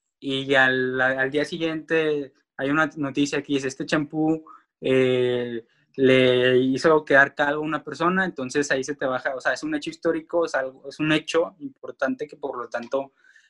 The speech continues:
hizo que se te bajaran las ventas, pero creo que este tipo de hechos se dan muy pocas veces, ¿no? En la historia.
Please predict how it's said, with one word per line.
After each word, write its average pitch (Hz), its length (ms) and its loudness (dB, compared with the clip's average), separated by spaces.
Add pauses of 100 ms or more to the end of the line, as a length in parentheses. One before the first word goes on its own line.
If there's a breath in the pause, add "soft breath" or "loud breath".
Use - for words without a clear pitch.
(140)
hizo 127 220 -2
que 147 100 2
se 156 140 2
te 131 100 4
bajaran 131 300 4
las 143 140 4
ventas, 147 280 -2
pero 143 220 0
creo 147 180 0
que - 80 -6
este 180 140 -6
tipo 170 300 0
de 147 80 4
hechos 170 200 -2
se 156 180 2
dan 131 220 2
muy 151 260 -2
pocas 143 360 -2
veces, 127 420 -6
¿no? 127 200 -8
En 139 80 -2
la 123 60 -10
historia. 127 400 -2